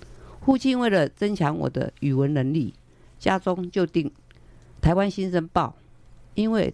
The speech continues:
《台湾新生报》周日的时候会增加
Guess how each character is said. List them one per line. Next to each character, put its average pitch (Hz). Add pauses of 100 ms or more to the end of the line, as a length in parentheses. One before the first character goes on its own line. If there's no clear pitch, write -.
《台 147
湾 180
新 170
生 160
报》 139 (720)
周 220
日 208
的 160
时 143
候 151 (560)
会 190
增 170
加 156